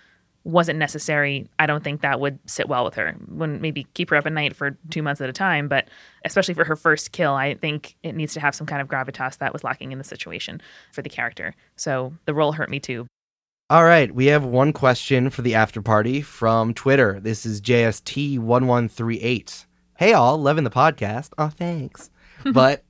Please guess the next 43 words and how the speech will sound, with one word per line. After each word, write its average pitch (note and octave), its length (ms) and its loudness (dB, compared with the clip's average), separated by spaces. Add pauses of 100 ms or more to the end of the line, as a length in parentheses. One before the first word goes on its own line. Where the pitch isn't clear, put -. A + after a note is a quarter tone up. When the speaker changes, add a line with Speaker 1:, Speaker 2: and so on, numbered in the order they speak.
(100)
Speaker 2:
I F#2 100 -8
had C3+ 200 4
a D#3 40 2
question C3 400 0
for B2+ 120 -8
the B2 80 -2
G G#2+ 300 -4
Ms. A2 560 -4 (240)
In B2+ 140 0
your D#3 120 4
experience, C3 680 0
have A#2+ 300 2
you D3+ 120 -4
dealt G#2+ 340 0
with A2+ 180 -2
a G#2+ 40 2
min-maxer? A2+ 920 0 (480)
Speaker 1:
What F#3+ 400 -4
does F#3+ 180 -6
that F#3+ 200 -4
mean? F3 420 -8
Even G3 200 -2
though E3 80 0
this D#3+ 160 -2
question E3+ 260 -8
is D#3 120 -12
not - 160 -8
for G3 80 -6
me. - 240 -10 (140)
Speaker 2:
What C#3+ 160 4
a A#2 40 2
good A#2 380 2
question, C#3+ 400 -2
Amanda. G#2 420 -2 (340)
Speaker 1:
<laughs> A#3+ 60 -6 (360)
Speaker 2:
So D#3 160 6
a D3+ 40 8
min-maxer D#3+ 720 4
is A2 180 -4
a G#2 40 -8
type B2 220 -2
of D3+ 120 -14
player A2+ 440 -2